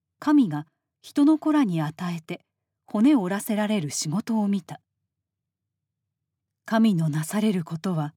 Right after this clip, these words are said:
皆、その時にかなって美しい。神はまた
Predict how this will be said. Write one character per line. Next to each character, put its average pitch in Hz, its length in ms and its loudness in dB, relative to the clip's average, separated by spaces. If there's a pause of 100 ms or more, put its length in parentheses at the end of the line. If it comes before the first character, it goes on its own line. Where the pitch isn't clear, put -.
(180)
皆、 165 320 -4 (840)
そ 214 200 -2
の 214 200 0 (520)
時 247 300 -2
に 302 160 4
か 180 180 -6
な 202 140 0
っ - 20 -12
て - 220 -8
美 127 420 -6
し - 220 -4
い。 165 180 -6 (2000)
神 285 280 4
は 170 200 -4 (340)
ま 160 160 -2
た - 220 -14